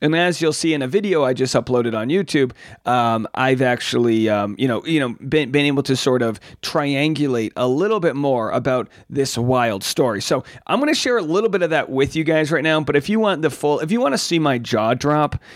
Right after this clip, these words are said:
and see these, these images, of some of which I'm gonna share with you, you gotta go to Patreon. I don't have it. I have to redact things. I have to prepare it. I have to shine it all up and put it on a bow, and I'm not, just not ready to do that.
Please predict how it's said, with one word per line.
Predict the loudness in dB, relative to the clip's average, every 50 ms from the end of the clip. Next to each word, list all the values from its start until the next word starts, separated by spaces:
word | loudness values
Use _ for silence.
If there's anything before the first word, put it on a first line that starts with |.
| -20 -6 -2
and | 0 0 0 0
see | 0 -2 -2 0 0 2 2 2 2 2 0 -2 -6 -12 -20 -20 _ -8
these, | -4 -2 0 0 -2 -4 -6 _ _ -6
these | -2 0 0 0 -2 -2
images, | -2 0 2 2 0 0 0 0 0 0 -2 -6 -8 -6 -4 -2
of | 0 0 0
some | 0 0 0
of | 0 0
which | 0 0 0
I'm | 0 -2
gonna | 0 0 0
share | 0 0 0 0
with | 0 0 -2 -2
you, | -2 0 0 0 -2 -4 -8 -12 -20 -20 _
you | -4 -2
gotta | 0 2 2 2 2
go | 0
to | 0
Patreon. | 2 0 0 0 0 0 0 0 0 0
I | 0 0
don't | 0 0 0
have | 0 0 0 0 0
it. | -2 -2 -2 -8 -20 -10 -4
I | 0 0
have | 0 0 0
to | 0 -2
redact | 0 0 -4 -2 0 0 0 0 0 -2 -6
things. | -8 -2 0 0 2 2 2 0 0 -2 -4 -6 -10 _ -20 _ -10 -2
I | 0 0 2
have | 2 2 0 -2 -2
to | -6 -4
prepare | -2 -2 -4 -2 0 0 2 2 2
it. | 2 2
I | 2 0
have | 0 0
to | 0 -2
shine | -2 0 0 2 2 2
it | 2 2
all | 2 2 2 2
up | 0 0 -2
and | -4 -2
put | 0 0 0
it | 2
on | 0 0 -2
a | 0
bow, | 0 0 2 2
and | 2 0
I'm | 0
not, | 0 0 -2 -2 -2
just | -2 -2 0 0 2
not | 2 2 2 2
ready | 0 0 0 0
to | -4 -4 -2
do | 0 0 2
that. | 2 0 -2 -2